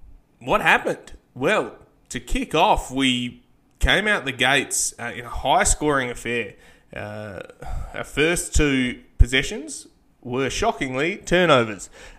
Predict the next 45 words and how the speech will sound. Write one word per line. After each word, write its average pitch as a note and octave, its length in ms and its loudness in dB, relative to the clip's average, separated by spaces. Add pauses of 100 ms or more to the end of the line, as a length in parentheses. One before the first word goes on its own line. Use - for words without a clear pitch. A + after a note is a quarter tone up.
uh, A#2 180 2
which A#2 180 -4
was A#2+ 140 0
not B2+ 240 0
great. B2 420 6
On C3 140 0
the B2+ 80 -2
second D#3 400 4
one, C3 240 4
however, A#2+ 460 4
they C3+ 260 6
turned B2+ 300 0
the A#2+ 40 0
ball B2 240 4
over. B2+ 200 6
We B2+ 60 -6
got C#3+ 120 0
the C3+ 60 -6
ball C#3+ 240 0
back, D3 340 2
and, C#3 260 -2
uh, C#3 280 4
it - 20 -8
was, B2+ 340 -6 (380)
I - 40 -20
think, - 120 -16
three C3+ 320 0
to A#2 80 -2
two, B2+ 540 2 (280)
uh, A#2 220 2
to A2+ 80 -2
begin A#2 320 2
the A2+ 80 4
game, A#2 480 8
and A2+ 160 -2
then, A#2 240 2
uh, A2+ 160 2
back C3 300 2
and A#2+ 160 -4
forth A#2+ 360 2
for A#2 80 -4
most A#2 300 2
of - 60 -12
the A#2+ 80 -2
first, A#2+ 380 2